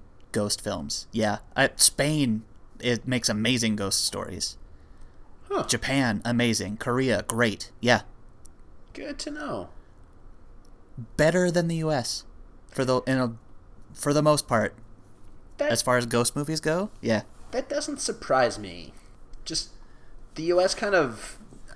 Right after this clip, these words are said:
Speaker 2: I don't know, they've, they've never been able to get horror just right, you know?
Speaker 1: What's your favorite horror movie?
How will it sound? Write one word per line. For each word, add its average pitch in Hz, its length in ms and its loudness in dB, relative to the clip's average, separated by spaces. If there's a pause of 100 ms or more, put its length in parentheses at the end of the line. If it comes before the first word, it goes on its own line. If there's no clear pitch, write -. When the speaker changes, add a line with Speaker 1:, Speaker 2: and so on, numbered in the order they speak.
(200)
Speaker 2:
I 156 80 4
don't 160 100 6
know, 120 140 4
they've, 131 260 2 (420)
they've 151 140 -2
never 147 220 4
been 147 120 2
able 135 180 2
to 131 60 6
get 123 160 6
horror 120 760 4 (880)
just 110 380 2
right, 92 300 0
you 95 100 -8
know? 113 240 -4 (2750)
Speaker 1:
What's - 200 -2
your 196 80 -2
favorite 202 340 0
horror 156 300 0
movie? 196 360 -4